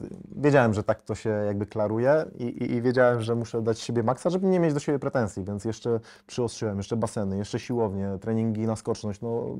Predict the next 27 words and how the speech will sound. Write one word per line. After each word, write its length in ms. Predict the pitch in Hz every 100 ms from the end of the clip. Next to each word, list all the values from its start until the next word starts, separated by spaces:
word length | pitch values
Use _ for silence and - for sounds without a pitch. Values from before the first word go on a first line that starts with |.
| -
mega 440 | 123 117 117 120 107
profi 340 | 113 110 117
na 120 | 113
tym 180 | 107 107
obozie, 300 | 104 110 104
co 120 | 98
byliśmy. 340 | 98 101 - 104 - - - _ -
No, 80 | 107 104
byłem 560 | - 120 113 110 107 104
w 60 | -
takiej 260 | 107 104
życiówce. 500 | 101 98 113 - 165 - _ _ _ _ _ - -
Ten 180 | 120
tam 160 | 113 107
cały 180 | 113 107
czas, 180 | 113 98
wiesz, 160 | 98
klopsy 300 | - 117 -
robił, 400 | 139 139 143 143
e, 40 | 127 117 113 110 107 104 104 101 - - - - 151 -
<laughs> 0 |
i 60 | 143
jeszcze 260 | 123 110 110
właśnie 280 | 107 104 107
na 80 |
tym 160 | 98 107
obozie, 600 | 107 104 110 98 104 101